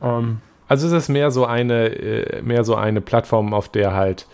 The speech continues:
Speaker 2: der, der es um den Inhalt ein bisschen mehr geht und weniger
Speaker 1: Text
Speaker 2: um, um
Speaker 1: auch.
Speaker 2: das Private halt auch. Was
Speaker 1: Text.
Speaker 2: natürlich auch
Speaker 1: Also
Speaker 2: damit
Speaker 1: auch viel
Speaker 2: zusammenhängt,
Speaker 1: Text.
Speaker 2: dass mehr Text ist, ja.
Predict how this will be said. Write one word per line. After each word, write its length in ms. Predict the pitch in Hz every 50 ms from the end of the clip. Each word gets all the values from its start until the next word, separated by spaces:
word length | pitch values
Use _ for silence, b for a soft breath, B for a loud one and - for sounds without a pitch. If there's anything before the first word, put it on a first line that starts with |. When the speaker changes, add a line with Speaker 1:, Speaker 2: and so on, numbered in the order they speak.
| B B B B B B B B -
Speaker 2:
der, 160 | 110 107 104
der 260 | 104 104 98 107 107
es 120 | 104 - -
um 100 | 120 107
den 140 | 104 107 -
Inhalt 440 | 135 139 135 135 143 156 156 156 -
ein 60 | 147
bisschen 300 | 135 139 - - 151 143
mehr 220 | 139 139 139 143
geht 360 | 139 127 143 143 147 151 143 -
und 200 | - 120 107 107
weniger 240 | 123 123 135 135
Speaker 1:
Text 160 | 127 120 117 120
Speaker 2:
um, 100 | 113 117
um 60 | 117
Speaker 1:
auch. 180 | 123 117 113 117
Speaker 2:
das 200 | 117 110 - -
Private 580 | - - 120 95 98 98 98 117 - - 101
halt 200 | 90 90 - -
auch. 280 | - 87 90 - - - b b b b b b b b b b b b -
Was 160 | - 123 127
Speaker 1:
Text. 80 | 120 113
Speaker 2:
natürlich 320 | 139 123 - 135 127 - -
auch 40 | 123
Speaker 1:
Also 120 | 117 139
Speaker 2:
damit 160 | 151 131 120
Speaker 1:
auch 40 | -
viel 80 | - 110
Speaker 2:
zusammenhängt, 320 | 143 117 98 98 107 - -
Speaker 1:
Text. 140 | 101 92 -
Speaker 2:
dass 40 |
mehr 140 | 98 98 92
Text 320 | - - 95 95 - - -
ist, 200 | - - - -
ja. 120 | - -